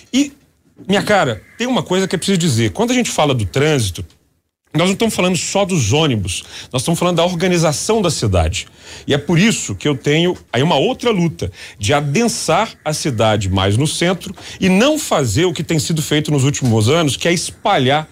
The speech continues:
a região metropolitana. Porque à medida em que as pessoas têm que morar distantes de onde trabalham, você tem esse movimento pendular diário de ir e voltar. Vamos pensar aqui. Próximo prefeito de Belo Horizonte vai sentar lá de dois mil e vinte e cinco a dois mil e vinte e oito.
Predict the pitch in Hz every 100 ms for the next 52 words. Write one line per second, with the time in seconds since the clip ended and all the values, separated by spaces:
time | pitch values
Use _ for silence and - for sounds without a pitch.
0 | _ _ - 117 143 127 139 139 139 156
1 | 147 113 110 98 87 117 180 196 247 254
2 | 220 - 165 160 151 165 156 147 123 117
3 | - - - 135 - - 247 - - -
4 | 120 143 127 127 117 147 180 131 - -
5 | 139 151 170 196 - 190 190 165 139 156
6 | - - 170 143 123 123 127 117 139 151
7 | - - - 113 139 156 170 165 151 180
8 | - 85 - _ _ - - - - 381
9 | 240 170 165 127 - 87 - _ _ -
10 | 285 277 196 156 117 131 120 113 104 92
11 | 92 117 98 - 98 117 - 101 110 110
12 | 107 104 98 120 110 101 - 151 151 -
13 | - 127 131 110 120 135 - 92 - -